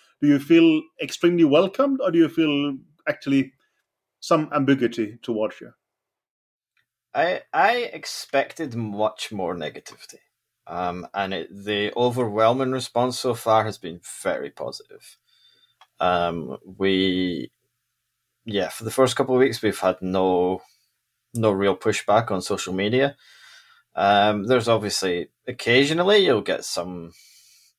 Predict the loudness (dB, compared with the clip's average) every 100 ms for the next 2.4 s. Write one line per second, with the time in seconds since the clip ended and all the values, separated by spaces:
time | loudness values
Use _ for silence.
0 | _ -14 -6 0 2 2 -2 -10 -12 -12
1 | -12 -16 -16 -12 -12 -10 -10 -10 -8 -6
2 | -8 -10 -16 -20